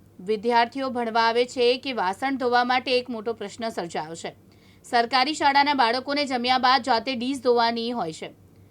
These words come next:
દિવ્યાંગ ન્યૂઝ ચેનલના કેમેરામાં સરકારી શાળાના વિદ્યાર્થીઓ જમ્યા બાદ ભર વરસાદમાં શાળાના ગ્રાઉન્ડમાં આવીને જાતે ડીશ ધોતા નજરે પડ્યા છે.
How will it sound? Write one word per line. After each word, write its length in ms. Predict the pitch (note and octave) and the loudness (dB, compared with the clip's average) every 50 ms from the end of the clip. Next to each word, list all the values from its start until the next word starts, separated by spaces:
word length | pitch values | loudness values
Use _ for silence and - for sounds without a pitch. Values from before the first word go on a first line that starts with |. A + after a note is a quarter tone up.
| _ _ - - - _ - | _ _ -20 -20 -20 _ -4
દિવ્યાંગ 440 | G3+ B3 B3+ C#4+ D4 D4+ E4 F4 | -2 0 2 4 4 6 6 4
ન્યૂઝ 180 | F4 F#4 F#4+ F4 | 2 2 0 0
ચેનલના 460 | - F4 D#4+ D#4 D#4+ D#4+ E4 E4+ F4+ | 0 0 2 2 2 2 4 4 4
કેમેરામાં 500 | E4+ E4 C#4 C4+ D4 D4 D4+ D4+ D#4 E4 | 4 2 0 0 0 0 2 2 2 0
સરકારી 500 | E4 - C#4 A#3+ A#3+ - B3+ B3+ C#4+ D#4 | 0 0 -2 -2 0 2 2 2 2 0
શાળાના 400 | - E4 D4+ C#4+ C#4+ C#4+ D4 D4 | 2 2 2 4 4 4 2 2
વિદ્યાર્થીઓ 500 | B3+ C4 A#3 A3 B3+ B3+ B3+ B3+ D#4+ D#4 C#4 | 0 -2 -4 0 2 2 2 2 -2 -4 -4
જમ્યા 400 | A3+ C#4 B3+ B3 C4 C4+ C4+ B3 | -4 -4 -4 0 2 2 2 2
બાદ 360 | G#3+ A3 A3+ A3+ G3 D#3 - - - - - - | 4 4 4 2 2 0 -6 -16 -20 -20 -16 -4
ભર 200 | F#3+ A#3 C4+ D#4+ D#4+ | 0 2 2 2 4
વરસાદમાં 640 | D#4+ D4+ C#4+ C#4 - D#4+ C#4 D4 C4+ C#4+ D#4 E4 E4 | 2 0 0 2 2 4 4 4 2 2 0 0 0
શાળાના 540 | - - C#4+ B3+ B3 C4 C4+ C#4 D4 D#4 | 2 2 2 4 4 4 4 4 4 2
ગ્રાઉન્ડમાં 680 | C#4+ C4 B3+ B3 A#3+ C4 C#4+ C#4+ C#4 C#4+ C#4 C#4+ C#4 - | 0 2 2 4 4 4 2 2 2 4 4 4 2 2
આવીને 460 | B3 A#3+ A#3+ B3+ C#4 C#4+ D4+ D4+ D4+ | 2 0 0 0 -2 -2 -2 -4 -4
જાતે 420 | A#3 - B3+ A3 A3+ A3 - D#4 D4 | -2 -2 0 0 0 -2 -2 -4 -4
ડીશ 300 | C4 C4+ C4+ C#4+ B3 - | -2 -4 -4 -4 -4 -2
ધોતા 300 | B3 A#3+ A#3 B3+ B3 B3 | -2 -2 0 0 0 0
નજરે 280 | A#3+ A3 G#3+ A3 A3 | 0 -2 -2 -2 -4
પડ્યા 300 | G3 F#3+ E3+ D#3+ E3 F3 | -4 -6 -8 -10 -8 -10
છે. 240 | - - G#3+ E3 | -8 -8 -8 -8